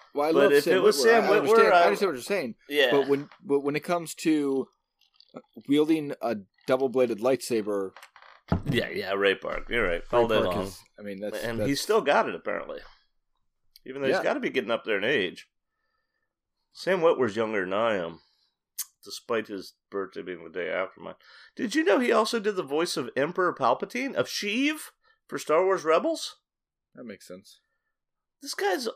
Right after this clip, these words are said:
Speaker 2: awesome. Ah, and he's in Star Wars Resistance. That's what, that's, is, you love that show.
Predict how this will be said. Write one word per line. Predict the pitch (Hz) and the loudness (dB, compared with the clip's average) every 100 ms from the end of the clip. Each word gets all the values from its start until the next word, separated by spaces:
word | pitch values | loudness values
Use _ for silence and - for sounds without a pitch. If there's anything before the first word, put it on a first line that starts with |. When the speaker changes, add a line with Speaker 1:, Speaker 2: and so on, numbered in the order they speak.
| - | -4
Speaker 2:
awesome. | 220 320 - 113 - _ _ _ _ _ _ _ _ - _ _ _ _ _ _ _ _ _ _ _ | -2 -2 -4 -8 -14 _ _ _ _ _ _ _ _ -20 _ _ _ _ _ _ _ _ _ _ _
Ah, | 143 170 180 120 - _ - | -14 -12 -12 -14 -20 _ -6
and | 151 185 | -2 -2
he's | 185 | -4
in | 165 | -8
Star | 156 - 147 | -8 -2 0
Wars | 151 147 127 | 0 -4 -8
Resistance. | 120 117 143 - 117 - - | -12 -8 -8 -8 -10 -10 -10
That's | 131 127 - | -8 -8 -12
what, | - | -8
that's, | 143 147 - _ _ | -8 -8 -14 _ _
is, | 120 120 _ | -14 -14 _
you | - 151 | -12 -6
love | 160 170 | -4 -2
that | - - | -4 -6
show. | - - | -10 -12